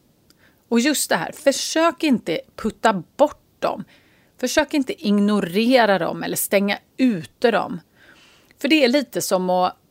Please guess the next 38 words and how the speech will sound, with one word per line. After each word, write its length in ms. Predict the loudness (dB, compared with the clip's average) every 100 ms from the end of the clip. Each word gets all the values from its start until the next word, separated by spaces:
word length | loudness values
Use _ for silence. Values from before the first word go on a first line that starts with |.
| _
putta 480 | -6 -4 -4 _ 0
ner 340 | 0 2 0 0
en... 200 | -2 -6
Om 200 | -4 0
man 140 | 0
har, 300 | 2 2 2
om 120 | 2
ni 80 | 0
tänker 280 | 0 -2 0
en 60 |
sån 120 | 0 -2
här 100 | -2
stor 400 | -2 -4 -4 -6
uppblåsbar 1040 | -10 -10 -4 -4 -4 0 2 4 2 0
badboll 1000 | -6 -6 2 2 2 -2 -2 0 0 -4 -8 _ -20 -20 -20 -20 -20 _ _
och 100 | -2
att 80 | 0
man 160 | 0 -2
försöker 460 | -4 -2 -2 -4 -12 _ -12 -4
putta 400 | -4 -4 0 4
den 320 | 4 2 0
ner 360 | 0 0 -2 -8 2
under 400 | 4 4 2 0
vattnet 500 | 0 -6 -12 -12 -12
och 120 | -10 -10
hålla 500 | 4 4 6 2 2
den 220 | 0 0
där 180 | 0 0
nere 340 | -2 -2 -2
under 320 | -2 -4 -4
vattnet. 600 | -4 -6 -10 -10 -12 -20 -20 -20 -20 -20 -10
Det 80 |
går 200 | -2 0
ju 80 | 0
åt 320 | 0 -2 -2 -10 _ _
oerhört 720 | -2 0 0 0 0 -2 -6
mycket 280 | -8 -10 -10
energi. 400 | -10 -10 -10 -12